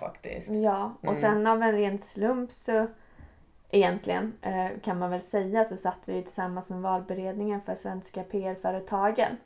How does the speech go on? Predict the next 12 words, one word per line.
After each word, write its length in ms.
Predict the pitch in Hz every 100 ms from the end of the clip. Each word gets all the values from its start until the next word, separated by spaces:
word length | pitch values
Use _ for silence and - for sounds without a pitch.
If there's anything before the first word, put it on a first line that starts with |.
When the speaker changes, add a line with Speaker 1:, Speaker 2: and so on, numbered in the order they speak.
| -
Speaker 2:
Så 100 | 202
att 120 | 196
nu 220 | 214 226
sitter 320 | 240 202 208
ju 100 | 190
både 200 | 190 190
jag 320 | 196 233 262 262
och 100 | -
Helena 420 | 202 196 185 185
med 280 | 185 185 185 185
i 120 | 190
styrelsen 680 | 190 - 190 185 185 202 220